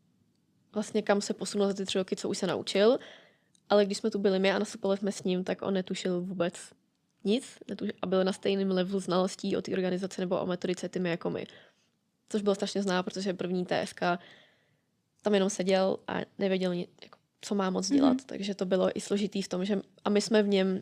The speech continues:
Speaker 1: ještě viděli tu podporu toho, že je to člověk, který nám má říkat, co má dělat, nebo co máme dělat, ale ono to vlastně tak není, protože kouč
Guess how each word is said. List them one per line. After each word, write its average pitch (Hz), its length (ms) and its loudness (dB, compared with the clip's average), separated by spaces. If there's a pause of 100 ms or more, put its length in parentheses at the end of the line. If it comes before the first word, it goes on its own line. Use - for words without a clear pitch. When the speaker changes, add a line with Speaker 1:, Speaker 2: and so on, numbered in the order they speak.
Speaker 1:
ještě 202 220 -2
viděli 190 320 2
tu 214 120 -2
podporu 196 440 0
toho, 196 320 0
že 196 120 0
je 190 100 2
to 190 260 2 (880)
člověk, 208 360 6
který 208 220 6
nám 202 160 6
má 202 140 4
říkat, 220 260 0
co 226 60 -2
má 196 140 4
dělat, 196 360 4 (280)
nebo 196 180 0
co 220 120 -4
máme 196 200 4
dělat, 196 360 2 (220)
ale 214 160 8
ono 214 140 6
to 208 80 0
vlastně 202 200 2
tak 196 180 0
není, 180 200 0
protože - 280 -6
kouč 190 300 -4